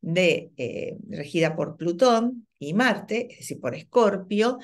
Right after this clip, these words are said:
en, y que tiene que ver con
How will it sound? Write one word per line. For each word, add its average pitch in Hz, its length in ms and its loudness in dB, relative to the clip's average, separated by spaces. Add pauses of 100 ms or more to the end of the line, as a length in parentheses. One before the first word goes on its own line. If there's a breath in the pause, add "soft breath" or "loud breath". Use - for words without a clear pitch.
(420 loud breath)
en, 220 580 2
y 165 200 -8
que 180 100 -4
tiene 202 220 0
que 208 100 4
ver 202 200 4
con 226 360 2